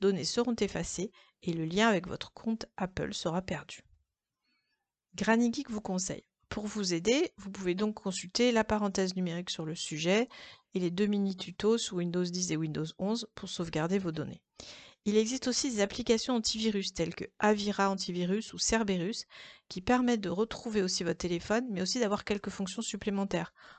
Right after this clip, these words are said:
comme prendre une photo à distance, bloquer par S M S, et cetera.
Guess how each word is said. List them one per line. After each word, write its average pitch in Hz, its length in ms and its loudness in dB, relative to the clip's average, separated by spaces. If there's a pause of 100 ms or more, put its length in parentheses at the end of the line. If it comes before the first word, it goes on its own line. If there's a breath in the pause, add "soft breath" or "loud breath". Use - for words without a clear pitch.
comme 175 220 -6
prendre 190 260 2
une 180 120 2
photo 185 360 0
à 175 80 4
distance, 180 640 0
bloquer 185 380 -2
par 185 160 0
S 175 220 0
M 180 100 0
S, 208 240 0
et 185 80 -10
cetera. 170 420 -6